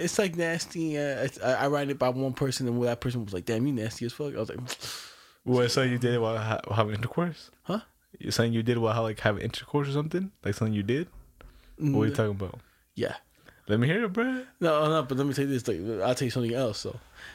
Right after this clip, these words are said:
Speaker 1: So
Speaker 2: Uh.
Speaker 1: they, so my shorty out here, you know what I'm saying? So instead of massaging my back every time now,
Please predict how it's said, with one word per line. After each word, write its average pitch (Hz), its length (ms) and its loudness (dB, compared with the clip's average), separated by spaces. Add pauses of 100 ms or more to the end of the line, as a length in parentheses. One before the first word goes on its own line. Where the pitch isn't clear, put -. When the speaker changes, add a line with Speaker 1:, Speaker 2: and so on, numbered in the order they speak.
Speaker 1:
So 117 120 -2
Speaker 2:
Uh. 123 40 4
Speaker 1:
they, 131 180 2 (180)
so 127 160 2
my 123 220 0
shorty 143 340 2
out 120 100 0
here, 123 120 -2
you 123 60 0
know 120 40 0
what 117 100 -2
I'm 123 100 2
saying? 98 260 -2
So - 20 -12 (180)
instead 110 240 -2
of 113 60 -2
massaging 104 340 0
my 95 80 -2
back 113 280 -2
every 101 120 -8
time 113 240 -4
now, 110 140 -6